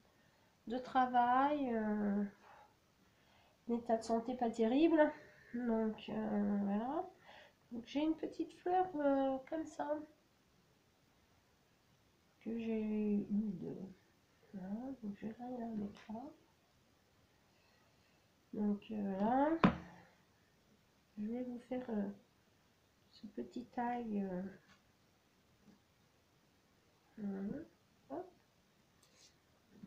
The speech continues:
Voilà. J'en ai une autre, euh, comme ça, qui est toute mimi. Alors, je vais aller la mettre, euh,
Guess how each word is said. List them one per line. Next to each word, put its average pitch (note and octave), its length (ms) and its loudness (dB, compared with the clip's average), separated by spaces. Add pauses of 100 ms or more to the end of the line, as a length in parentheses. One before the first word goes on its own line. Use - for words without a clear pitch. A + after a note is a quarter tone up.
(1300)
Voilà. F#3+ 400 -6 (1500)
J'en D#4+ 220 4
ai F4+ 140 6
une F4 120 4
autre, F4 360 -2
euh, E4 240 10 (1600)
comme E4+ 240 0
ça, - 280 -2 (2250)
qui B3 80 -6
est B3 80 -8
toute C#4+ 260 -8
mimi. D4 320 -2 (800)
Alors, C4 260 0
je C4 140 -4
vais C4+ 180 -4
aller C#4+ 240 2
la C4+ 140 0
mettre, C4 500 -6
euh, C4+ 220 -2